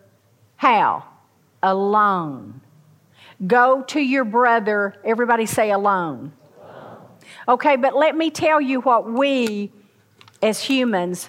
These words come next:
Speaker 1: the way that we, and, and if we're just walking in the flesh, not obeying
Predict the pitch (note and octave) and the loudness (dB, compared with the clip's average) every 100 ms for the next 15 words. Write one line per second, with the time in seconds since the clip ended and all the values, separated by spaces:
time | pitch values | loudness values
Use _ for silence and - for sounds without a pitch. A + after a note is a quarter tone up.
0 | - G3 G#3 A3+ A3+ G#3+ F3 A3 B3+ B3 | -12 -6 0 2 2 0 -2 -2 -4 -2
1 | A3+ A3 - A3 G#3 - G3+ - A#3 A#3 | -4 -2 -2 -4 -4 -8 -8 -2 -2 -2
2 | A#3+ A#3 G#3+ A3 A#3 B3 B3+ C4+ C#4 C#4 | -4 -4 0 2 2 0 -2 -2 -2 -2
3 | A3+ G#3+ G3+ - F#3 F#3+ A3 A3 A#3+ B3+ | 0 0 -2 -2 0 2 2 2 2 2
4 | B3+ C4 | 0 -4